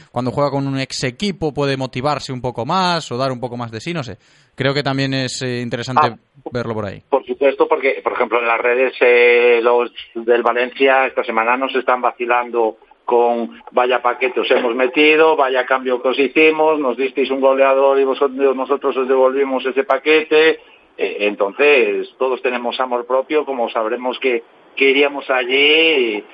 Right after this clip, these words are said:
Speaker 2: con sangre en los ojos, ¿eh?
Speaker 1: Ujú. Por eso pienso que puede ser también un partido interesante para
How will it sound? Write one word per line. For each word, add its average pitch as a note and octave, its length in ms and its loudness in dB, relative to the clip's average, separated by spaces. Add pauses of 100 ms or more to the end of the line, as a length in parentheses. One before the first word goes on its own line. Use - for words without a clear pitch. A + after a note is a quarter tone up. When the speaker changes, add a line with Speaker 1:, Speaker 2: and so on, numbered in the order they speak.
(120)
Speaker 2:
con B2+ 200 -4
sangre C#3 300 -2
en A#2+ 60 -4
los A2 160 -4
ojos, F#2+ 360 -2
¿eh? C#3 320 -4
Speaker 1:
Ujú. C#3+ 360 -4
Por C3 140 -4
eso D3+ 180 -6
pienso F#3 260 -2
que F3 100 -2
puede E3 180 0
ser D#3 160 -6
también D#3 220 -4
un D#3 80 -4
partido D3 360 -4
interesante C3+ 480 -6
para B2 460 -2